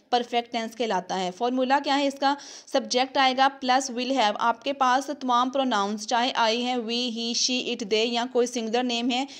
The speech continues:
या कोई प्लूरल नाउन्स हैं तो सबके साथ आप will का इस्तेमाल करोगे और will के बाद आप have लगाओगे यानी कि will have,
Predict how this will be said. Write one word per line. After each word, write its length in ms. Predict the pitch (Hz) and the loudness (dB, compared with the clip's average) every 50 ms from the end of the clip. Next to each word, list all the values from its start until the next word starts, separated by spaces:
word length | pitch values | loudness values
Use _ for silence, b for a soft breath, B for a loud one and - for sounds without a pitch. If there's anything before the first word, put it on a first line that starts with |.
| B B B | B B B
या 160 | 233 247 247 247 | 0 2 2 2
कोई 160 | 247 269 269 | 2 -2 -4
प्लूरल 480 | 269 - 254 247 269 269 277 285 294 | -4 -6 -4 -2 0 2 4 4 4
नाउन्स 420 | 302 277 247 220 214 220 233 220 240 | 4 2 2 2 2 2 0 0 0
हैं 160 | 233 240 247 | 0 0 0
तो 80 | 277 269 | -2 -4
सबके 440 | - - 254 240 240 - 269 269 | -2 -2 -4 -4 -2 -4 -4 -4
साथ 240 | 262 - 226 214 220 220 - - | -2 0 0 0 0 0 0 -2
आप 360 | 214 208 226 - 285 233 202 | 0 0 0 0 -2 -6 -2
will 180 | 202 220 226 226 | -2 -2 0 2
का 120 | 226 220 | 2 2
इस्तेमाल 440 | 220 220 220 - 214 196 185 180 190 | 2 2 -2 -4 0 2 2 0 2
करोगे 360 | 190 196 185 190 196 226 226 | 2 2 2 2 2 2 -2
और 280 | - - 220 226 233 254 | -2 0 0 0 0 0
will 240 | 214 233 240 262 254 | -2 -4 -4 -4 -4
के 120 | 294 277 | -4 -2
बाद 300 | 262 247 240 240 240 - | 0 2 2 2 2 2
आप 220 | - 220 220 226 254 | 0 0 0 0 -2
have 260 | 240 254 247 240 233 | -2 0 0 0 0
लगाओगे 420 | 233 233 220 202 190 180 185 190 | 0 0 0 0 0 0 -2 -4
यानी 160 | 208 208 220 220 | -4 -6 -6 -4
कि 100 | 262 262 | -6 -6
will 280 | 233 214 247 254 247 | -4 -4 -4 -4 -2
have, 240 | 247 254 208 180 175 | -2 -2 -2 -2 -2